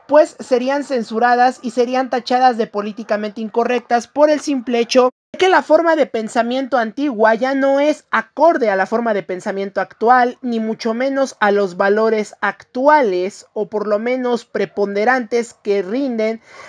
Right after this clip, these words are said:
a la sociedad de hoy en día. Es más, si sacaran una caricatura como las primeras de Bugs Bunny en la actualidad, pues se echarían un ataque bien cabrón contra la Warner Bros, ya que la tacharían de racista y sobre todo de proponer temas de odio.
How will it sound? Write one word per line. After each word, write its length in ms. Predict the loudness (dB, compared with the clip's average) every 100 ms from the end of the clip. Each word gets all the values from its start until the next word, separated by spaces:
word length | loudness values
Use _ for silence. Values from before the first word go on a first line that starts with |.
| -6
a 160 | 0 2
la 160 | 2
sociedad 540 | 0 -2 0 2 2 2
de 160 | 2
hoy 180 | 2 0
en 160 | -4 -4
día. 320 | 0 0 0
Es 200 | 0 -2
más, 260 | 0 0 0
si 80 | -4
sacaran 460 | -6 -2 0 0
una 180 | 0 -2
caricatura 640 | -2 0 0 0 2 0
como 180 | -2 -4
las 140 | -4
primeras 400 | -4 -6 -2 -2
de 80 | -2
Bugs 280 | -4 -6 -4
Bunny 280 | -2 -2 -2
en 80 | -2
la 60 |
actualidad, 600 | -4 -2 -2 2 2 2
pues 600 | -4 -4 -2 -2 -6 -12 -20
se 180 | -8 -6
echarían 600 | -2 -2 2 2 0 -4
un 160 | -6 -4
ataque 400 | -2 -2 -2 -4
bien 220 | -4 -4
cabrón 360 | -2 0 0 -2
contra 380 | -4 -4 -2 0
la 80 |
Warner 420 | 2 2 0 -2 0
Bros, 400 | 2 2 0 _ _ -20 -20 _
ya 160 | -6 -2
que 100 | 0
la 160 | 0
tacharían 460 | 0 -2 -2 -2 0
de 80 | 0
racista 560 | -2 -2 -6 -2 -2
y 80 | 0
sobre 240 | -2 -2
todo 240 | 0 0 0
de 100 | -2
proponer 760 | -2 -4 -2 -4 0 0 -2 -8 -20 -20 _
temas 380 | 0 2 2 0
de 140 | 2
odio. 400 | 4 4 2 -6